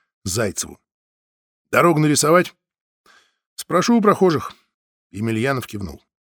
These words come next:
Зайцев поблагодарил за все, за бумажку с адресом особенно. Они еще раз пожали друг другу руки.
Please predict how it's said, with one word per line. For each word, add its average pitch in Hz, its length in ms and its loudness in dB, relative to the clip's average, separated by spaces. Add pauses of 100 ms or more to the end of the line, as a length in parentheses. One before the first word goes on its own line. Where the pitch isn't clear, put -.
(760)
Зайцев 202 460 4
поблагодарил 165 580 2
за 127 140 2
все, 180 360 2 (420)
за 113 180 0
бумажку 175 400 2
с - 100 0
адресом 139 440 0
особенно. 95 520 -4 (680)
Они 190 220 2
еще 175 240 0
раз 151 160 2
пожали 123 400 -2
друг 104 220 -6
другу 98 300 -6
руки. 82 300 -16